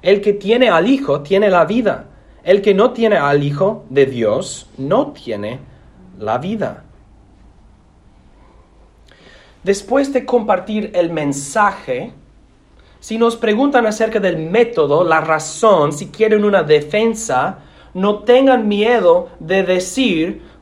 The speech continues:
"Porque la palabra de Dios lo declara y yo creo el testimonio de Dios".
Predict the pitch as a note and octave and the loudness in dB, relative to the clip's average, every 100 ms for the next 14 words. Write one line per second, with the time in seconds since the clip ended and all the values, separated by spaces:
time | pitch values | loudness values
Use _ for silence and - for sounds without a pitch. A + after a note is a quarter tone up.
0 | - A3 A3 A3+ G#3 F#3+ G3+ A3+ C4+ B3+ | 0 2 6 6 6 4 4 6 4 4
1 | G#3+ G3 G3 G#3+ G#3+ - F3+ F#3+ F3+ F3+ | 2 2 4 2 2 -2 0 0 0 -2
2 | G3 A#3+ G3+ D#3 F3+ G3 E3 A3+ A#3 B3 | 2 4 6 4 0 -4 -2 0 0 6
3 | C4 A#3+ A3 A3 A3+ - A3 G#3 G#3 C4 | 6 6 0 -4 -8 -8 -6 0 4 4
4 | A3 G#3 G3 F3+ G3+ C#4+ E4 C4+ - - | 2 0 -2 -2 0 0 0 -2 -8 -16
5 | - | -20